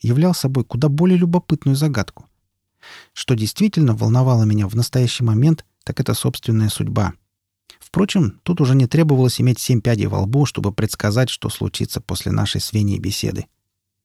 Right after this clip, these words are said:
Мавр сделал свое дело, Мавр может уходить. Прямиком в ад,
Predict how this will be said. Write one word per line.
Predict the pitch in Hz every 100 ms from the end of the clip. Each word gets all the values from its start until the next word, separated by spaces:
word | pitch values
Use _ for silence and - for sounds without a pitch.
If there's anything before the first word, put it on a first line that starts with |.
| _ _ -
Мавр | 139 135 110
сделал | 101 107 101 98
свое | - 104
дело, | 101 165 175 156 _ _ _ _
Мавр | 151 160 131
может | 113 120 110 -
уходить. | 110 107 110 98 98 - _ _ _ _ _ _ _ _
Прямиком | - 107 107 - 110
в | 90
ад, | 98 -